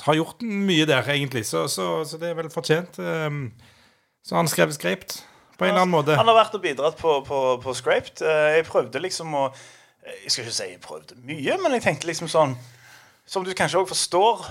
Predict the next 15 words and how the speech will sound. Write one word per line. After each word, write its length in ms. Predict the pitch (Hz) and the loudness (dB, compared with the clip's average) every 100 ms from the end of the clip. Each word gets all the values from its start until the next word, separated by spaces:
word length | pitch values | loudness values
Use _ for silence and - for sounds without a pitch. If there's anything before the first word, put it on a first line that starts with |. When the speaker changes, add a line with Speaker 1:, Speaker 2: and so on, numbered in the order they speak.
| - | -14
Speaker 2:
du 80 | 156 | -10
som 160 | 131 - | -10 -6
hører 180 | 156 123 - | -6 -6 -2
på, 140 | 220 208 | 0 0
så 100 | - | -4
er 180 | 113 123 | -6 -6
det 80 | 151 | -4
jo 80 | 151 | -4
enkelte 340 | 113 151 151 | -6 -12 -10
låter, 400 | 104 92 - 240 262 - - _ _ - | -10 -6 2 2 0 -14 -20 _ _ -6
eh, 260 | 120 117 | -6 -6
der 300 | 117 120 139 | -8 0 2
det 100 | 143 | 2
er 60 | 139 | 0
lite. 360 | 104 - 98 | -6 -8 -8